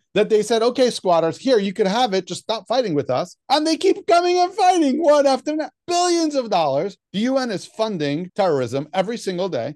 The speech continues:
The U N and a whole bunch of other institutions. Hamas takes a percentage of every dollar that comes into the Gaza Strip.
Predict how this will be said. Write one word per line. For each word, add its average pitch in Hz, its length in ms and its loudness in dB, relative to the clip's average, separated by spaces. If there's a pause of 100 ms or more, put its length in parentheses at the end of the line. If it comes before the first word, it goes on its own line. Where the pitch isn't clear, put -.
(100)
The 147 100 -6
U 156 240 0
N 147 160 -4
and 123 340 -8
a 113 40 -10
whole 147 140 -4
bunch 139 180 -4
of 139 60 -10
other 127 200 -6 (200)
institutions. 123 800 -12
Hamas 180 360 -2
takes 175 280 -6
a 143 60 -4
percentage 135 540 -8
of 113 100 -8
every 143 220 -6
dollar 123 340 -2
that 110 160 -8
comes 131 240 -8
into 131 300 -6
the 107 160 -8
Gaza 104 320 -10
Strip. 101 300 -14